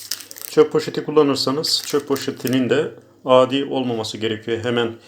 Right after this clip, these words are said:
yırtılabilir özellikle olmaması gerekiyor. Biraz dayanıklı olması gerekiyor. Çerçeve üzerine iyice yayabilmek için ben en küçük boy çöp poşeti kullanıyorum.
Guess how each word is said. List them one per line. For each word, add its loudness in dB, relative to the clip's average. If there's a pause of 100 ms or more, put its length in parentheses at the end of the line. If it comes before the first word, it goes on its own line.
(360)
yırtılabilir 0
özellikle -4 (640)
olmaması -4
gerekiyor. -4 (260)
Biraz -2
dayanıklı 2
olması -2
gerekiyor. -6 (920)
Çerçeve 4
üzerine 6
iyice 0
yayabilmek 4
için -4 (260)
ben 2 (800)
en -2
küçük -16
boy -2
çöp -4
poşeti -6 (180)
kullanıyorum. -2